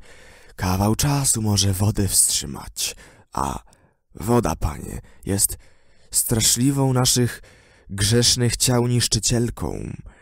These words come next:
Oto czaszka, która od dwudziestu trzech lat leży w ziemi.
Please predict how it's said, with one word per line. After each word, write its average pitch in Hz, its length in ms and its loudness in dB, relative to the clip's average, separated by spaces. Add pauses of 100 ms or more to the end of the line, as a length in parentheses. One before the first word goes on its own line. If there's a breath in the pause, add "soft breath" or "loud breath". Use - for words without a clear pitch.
(420 loud breath)
Oto 98 440 0
czaszka, 98 440 0
która 107 360 0
od 92 280 -2 (480 soft breath)
dwudziestu 104 640 2
trzech 98 260 0
lat 90 320 2
leży 71 320 -2
w 76 40 -6
ziemi. - 500 -4